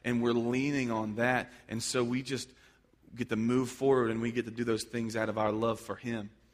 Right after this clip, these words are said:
not to make him love us. It would change the way, uh, that we live our lives on a daily basis,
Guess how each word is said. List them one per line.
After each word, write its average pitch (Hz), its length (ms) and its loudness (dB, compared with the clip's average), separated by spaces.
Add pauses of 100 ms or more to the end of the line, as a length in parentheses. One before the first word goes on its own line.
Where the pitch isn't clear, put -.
(140)
not 120 240 -2
to - 80 -10
make 110 240 -4
him 107 240 -8
love 107 180 -4
us. 123 240 -2 (220)
It 139 80 6
would 135 100 8
change 135 420 0
the 127 100 0
way, 127 360 4 (260)
uh, 110 300 8 (320)
that 123 180 6
we 131 180 4
live 123 420 6
our 127 200 6
lives 123 440 4
on 120 120 0
a 110 60 -2
daily 123 440 2
basis, 117 720 -2